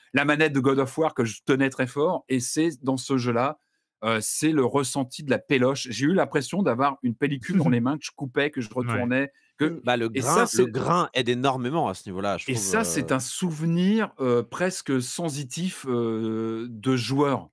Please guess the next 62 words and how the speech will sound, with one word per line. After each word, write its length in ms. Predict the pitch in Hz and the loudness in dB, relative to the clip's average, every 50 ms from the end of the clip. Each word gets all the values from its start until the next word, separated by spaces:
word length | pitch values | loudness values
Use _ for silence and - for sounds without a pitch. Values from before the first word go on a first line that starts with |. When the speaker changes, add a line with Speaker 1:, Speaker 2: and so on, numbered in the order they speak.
| _ _ | _ _
Speaker 1:
Et 80 | 127 | -6
c'est 140 | 123 - 143 | -4 -4 -2
ça 140 | 127 185 180 | 0 0 0
que 60 | 135 | 0
je 60 | 113 | 0
retiens. 340 | 117 131 123 123 - 101 85 - | -2 -2 -2 -2 -6 -8 -8 -8
Et 60 | 117 110 | -8 -6
ça 180 | - 185 220 | -2 -2 -2
est 60 | 185 | 0
quelque 240 | 131 143 135 123 135 | 0 0 0 0 -4
chose 200 | 131 127 185 220 | -4 -2 -2 -2
d'une 180 | 151 135 127 123 | 0 0 0 0
bulle 300 | 120 120 143 175 202 170 | 0 0 2 2 2 2
intime 380 | 147 135 127 - 160 190 196 | 2 0 -2 -2 -2 -2 0
que 80 | 190 127 | -2 0
j'avais 240 | 110 123 120 120 120 | 0 0 0 0 -2
créée 440 | - - 123 120 123 139 170 180 - _ _ - - - _ _ _ _ | -2 -2 0 2 2 2 0 -2 -6 _ _ -20 -20 -20 _ _ _ _
que 100 | - 143 | -2 -2
j'ai 140 | 131 120 135 | 0 2 0
vécu 320 | 123 123 143 131 - - | 2 2 0 -2 -2 -4
s-, 320 | 180 - - - - - - - _ _ _ 202 190 | -6 -4 -6 -8 -10 -12 -14 -18 _ _ _ -14 -10
seul 380 | 123 - - - 180 196 208 | -8 -6 0 2 2 2 2
face 240 | 170 - 147 131 - | 2 0 -2 0 2
à 40 | 147 | 2
mon 140 | 135 131 131 | 2 4 4
écran. 320 | 135 131 135 - 180 226 226 | 2 0 0 -2 -2 0 0
Alors, 140 | 139 123 120 | 0 -2 0
j'en 160 | 113 143 135 | 0 0 0
parle, 320 | 123 - 170 208 233 185 | 2 2 2 2 2 2
Speaker 2:
Ouais. 120 | 196 120 92 - _ _ _ _ _ - | 2 2 0 -4 _ _ _ _ _ -4
Speaker 1:
j'en 140 | 110 131 123 | -4 -2 0
parle 200 | - 135 131 135 | 2 2 4 4
aux 80 | 135 | 2
proches, 280 | 131 131 - 196 226 160 | 0 0 0 0 0 2
je 60 | 127 | 0
dis, « 60 | 131 | 0
Voilà, 200 | 127 135 135 147 | 2 2 2 4
il 60 | 151 131 | 4 4
y 40 | |
a 40 | 120 | 2
ce 180 | 120 - 135 123 | 2 0 -2 -2
jeu, 220 | 117 135 156 208 | 0 0 0 0
il 60 | 214 147 | 0 0
m'a, 140 | 117 107 104 - _ | -2 -4 -4 -6 _
il 80 | 131 113 | -4 -2
m'a, 140 | 110 113 110 | -2 -2 -2
il 80 | - 113 | -2 -2
m'a 120 | 107 107 | -2 0
donné 280 | 101 110 127 120 123 120 | 0 0 0 0 0 -2
ça. » 340 | - - 147 147 180 214 214 151 113 | -2 -2 -2 -2 -2 -2 -4 -6 -6
J'essaie 280 | 98 120 113 - 151 | -6 -6 -4 -4 -2
d'expliquer, 640 | 135 135 123 - - 143 123 - 160 175 208 202 - _ _ _ _ _ _ | -2 -2 -4 -4 -8 -12 -4 0 0 0 0 -2 -6 _ _ _ _ _ _
mais 80 | - 127 | -6 -6
tu 120 | 123 135 | -4 -4
peux 120 | 131 123 - | -6 -6 -2
pas, 300 | - 196 170 - - - _ | -2 -2 -2 -2 -6 -12 _
tu 140 | - - - | -14 -8 -4
peux 100 | 147 165 | -4 -2
pas 140 | 156 - 220 | 0 2 2
reproduire 760 | 151 147 170 160 - - 170 170 147 147 156 175 208 220 185 | 2 2 0 -2 -2 -2 -2 -2 0 0 0 0 0 0 -2
ce 80 | - - | -4 -6
que 240 | - 143 139 135 | -4 -2 -2 -2